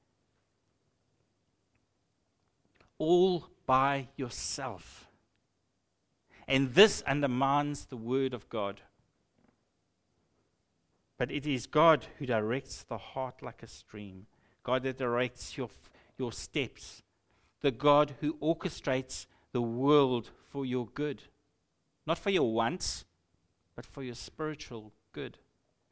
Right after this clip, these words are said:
When we are allowed to choose without God, every choice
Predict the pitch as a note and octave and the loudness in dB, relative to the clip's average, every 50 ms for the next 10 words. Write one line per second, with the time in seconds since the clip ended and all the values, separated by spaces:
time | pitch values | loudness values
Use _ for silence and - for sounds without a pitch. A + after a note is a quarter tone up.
0 | _ _ _ _ _ _ _ _ _ _ _ _ _ _ _ _ _ _ _ _ | _ _ _ _ _ _ _ _ _ _ _ _ _ _ _ _ _ _ _ _
1 | _ _ _ _ _ _ _ _ _ _ _ _ _ _ _ _ _ _ _ _ | _ _ _ _ _ _ _ _ _ _ _ _ _ _ _ _ _ _ _ _
2 | _ _ _ _ _ _ _ _ _ _ - D#3 E3 F#3+ F#3+ G3+ G#3 F#3+ F3 F3 | _ _ _ _ _ _ _ _ _ _ -2 0 2 4 4 6 8 8 10 10
3 | D#3 D3 C#3+ D3+ E3 F3+ G3+ G3 - - - - G3 E3 - - - - - A3+ | 10 10 10 8 8 8 6 4 0 -8 -10 -8 -8 -8 -8 -6 -4 -4 -2 -2
4 | A3 G3+ F3 D3 C3+ A#2+ B2 C3 D#3 - D3 C#3 C#3 C#3 C#3 - - C3+ A#2+ A2 | -2 -2 0 -2 -2 -4 -6 -6 -4 -2 0 0 0 -2 -4 -2 0 2 2 2
5 | G2+ G2+ G#2+ A2 - _ _ _ _ _ _ _ - F3+ F#3 F3+ F3 F3 F3+ F#3+ | 2 -2 -6 -12 -20 _ _ _ _ _ _ _ 0 0 0 0 0 -6 -6 -6
6 | F#3+ E3 - - - - E3 C#3 B2 A#2+ A#2+ B2 - - - - - | -8 -8 -10 -12 -10 -6 -2 -2 -2 -2 -2 -4 -8 -12 -12 -14 -18